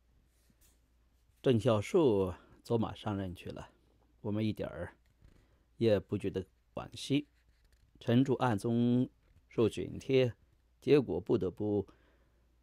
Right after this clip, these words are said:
明目张胆地公开出来啊，我们也一点儿不为之痛心，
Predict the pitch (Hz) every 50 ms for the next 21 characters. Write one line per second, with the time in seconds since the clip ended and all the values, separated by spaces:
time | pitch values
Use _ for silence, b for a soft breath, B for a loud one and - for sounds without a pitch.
0 | _ _ _ _ - 113 113 127 151 139 110 - - 110 113 123 113 101 82 85
1 | - - 92 95 95 - - _ _ _ _ - 143 139 135 - 135 120 113 104
2 | - - 90 50 - - 80 85 - - _ _ - 95 95 92 101 101 95 92
3 | - - - - - _ _ - 120 113 98 - 98 - - - 85 90 95 -
4 | _ _ _ _ _ _ _ - 117 104 98 101 - - 98 - - - 127 98
5 | - - 151 143